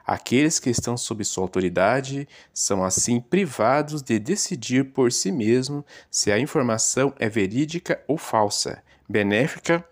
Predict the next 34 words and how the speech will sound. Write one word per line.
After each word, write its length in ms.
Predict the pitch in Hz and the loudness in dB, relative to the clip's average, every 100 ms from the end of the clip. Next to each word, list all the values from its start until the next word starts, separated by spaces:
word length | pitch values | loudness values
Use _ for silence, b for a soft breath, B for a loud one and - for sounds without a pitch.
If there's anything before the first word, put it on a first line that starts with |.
| - | -4
ou 120 | 113 | -2
prejudicial. 1000 | - 147 175 175 151 - 113 82 78 92 _ _ _ _ _ _ _ B B B B B _ | 2 4 4 0 -2 -2 0 0 -2 -10 _ _ _ _ _ _ _ B B B B B _
O 80 | - | 0
mesmo 320 | 123 160 - | 4 6 4
se 140 | 170 113 | 0 0
aplica 480 | 104 - 113 113 98 | 0 0 -2 0 -2
a 20 | |
todos 500 | - 127 147 180 180 | 2 2 4 2 -2
que 120 | 127 | -2
se 240 | 127 120 | 0 0
submetem 800 | 113 - - 143 98 113 120 117 | 0 -2 -2 0 4 2 2 -2
a 60 | 107 | 0
uma 120 | 104 | 2
autoridade 680 | 120 147 151 123 98 95 98 | 0 2 0 2 2 2 2
religiosa 640 | 95 90 90 87 104 120 | -2 -4 -2 0 0 0
humana 520 | 95 87 98 131 151 B B B _ | -2 0 2 2 -2 B B B _
como 360 | - 104 101 - | -2 2 2 0
árbitro 540 | - 143 170 170 - 143 | 0 0 0 -2 -6 -6
supremo 760 | - 226 - 110 104 131 147 | -6 -6 -2 2 4 4 2
do 160 | 135 127 | 0 0
que 140 | - | 0
é 80 | 107 | 0
certo 460 | - 95 104 - | 0 0 0 0
e 40 | 117 | -2
errado. 420 | 113 82 78 - - _ _ B B B B | 0 -2 -2 -8 -20 _ _ B B B B
Se 180 | - 92 | -6 -2
preferem 440 | - 92 110 123 | -2 0 4 4
deixar 460 | 123 113 - 113 117 | 4 2 2 2 2
que 180 | - 107 | 2 2
essa 200 | 107 120 | 2 0
autoridade 580 | 117 120 101 101 101 | 0 0 2 2 2
decida 360 | 104 98 - 87 | 0 -4 -4 -6
por 220 | - 85 | -6 -4
elas, 500 | 82 104 156 170 - | 0 0 -2 -4 -6